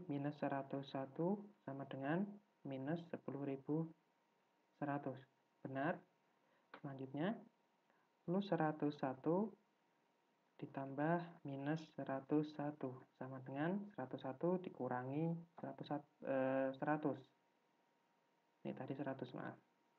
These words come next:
Sama dengan plus satu. Maka nilai ini benar, sehingga kita akan peroleh N sama dengan min seratus satu atau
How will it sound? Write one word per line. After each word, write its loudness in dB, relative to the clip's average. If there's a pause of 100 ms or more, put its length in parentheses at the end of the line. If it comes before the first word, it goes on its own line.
(640)
Sama -8
dengan 2
plus 4 (320)
satu. -2 (240)
Maka 2 (720)
nilai 2
ini 4
benar, 2 (320)
sehingga 2
kita 0
akan 0
peroleh 2
N 2 (160)
sama -2
dengan 0 (380)
min -2
seratus -4
satu 2 (2750)
atau 6